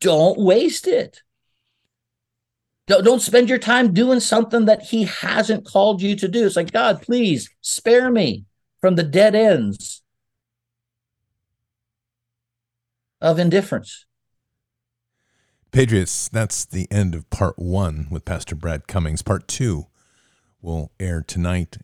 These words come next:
Speaker 2: in lieu of Bard's Fishers of Men. Patriots, let's pray. Father, we are just humbled to be here tonight as we share this fellowship on the eve before the Christmas weekend,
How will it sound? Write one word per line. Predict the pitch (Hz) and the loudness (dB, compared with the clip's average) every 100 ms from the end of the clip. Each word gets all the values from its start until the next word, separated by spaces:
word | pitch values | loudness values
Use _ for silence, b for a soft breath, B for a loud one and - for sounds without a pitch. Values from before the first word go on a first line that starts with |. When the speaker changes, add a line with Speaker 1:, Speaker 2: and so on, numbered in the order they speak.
| - | -10
Speaker 2:
in | 90 80 73 | -6 -6 -6
lieu | 87 90 82 | -4 -2 -2
of | 76 - | -6 -12
Bard's | 85 78 76 69 - _ _ _ _ _ _ _ | -10 -8 -8 -10 -16 _ _ _ _ _ _ _
Fishers | - 101 - 73 | -8 -6 -6 -10
of | 78 67 | -10 -12
Men. | 80 76 71 - _ _ b b b _ | -12 -12 -12 -18 _ _ b b b _
Patriots, | 120 113 95 | -4 -2 -2
let's | 107 - | -2 -6
pray. | - 73 - - _ _ _ _ _ _ _ _ _ _ _ _ _ _ _ _ _ | -6 -8 -8 -16 _ _ _ _ _ _ _ _ _ _ _ _ _ _ _ _ _
Father, | - 113 107 | -4 -2 0
we | 127 | 0
are | 107 92 - _ 101 | 0 -2 -10 _ -10
just | 104 - | -8 -4
humbled | 104 95 80 - | -2 -2 -6 -10
to | 92 | -12
be | 85 | -6
here | 85 | -6
tonight | - 87 82 82 - - | -6 -6 -6 -6 -12 -20
as | - - | -16 -10
we | 87 76 - _ | -10 -10 -14 _
share | - 104 92 | -6 -2 -2
this | 85 | -2
fellowship | - 92 95 - 98 - - - _ _ _ | -4 -4 -4 -6 -8 -10 -16 -20 _ _ _
on | 90 80 69 _ _ | -12 -12 -14 _ _
the | 95 | _
eve | - 95 92 - | -12 -8 -8 -10
before | 82 - 95 85 | -18 -16 -16 -16
the | 78 _ _ _ | -18 _ _ _
Christmas | - 95 - 92 - | -14 -14 -12 -12 -10
weekend, | 82 - 76 - | -10 -10 -14 -16